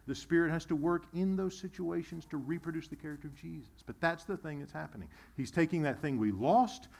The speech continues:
in the garden with Adam, the image of God that was broken, the image of Christ which was, was damaged. He's giving us new life. He's bringing us to birth, and he's restoring the image. He's restoring it. Do you want the image of God to be restored in your life?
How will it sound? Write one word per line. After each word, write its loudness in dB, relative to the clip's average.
in 0
the 2
garden 4
with 4
Adam, -2
the 4
image 2
of -4
God 2
that -2
was -4
broken, 2
the -2
image 0
of -8
Christ -2
which -4
was, -4
was -4
damaged. 2
He's -8
giving 2
us -6
new 0
life. 8
He's -6
bringing -2
us -6
to -18
birth, 8
and 0
he's -2
restoring -2
the -6
image. -10
He's -12
restoring -4
it. -8
Do -2
you 4
want 6
the 2
image 2
of -6
God 0
to -8
be -2
restored -4
in -6
your -6
life? -18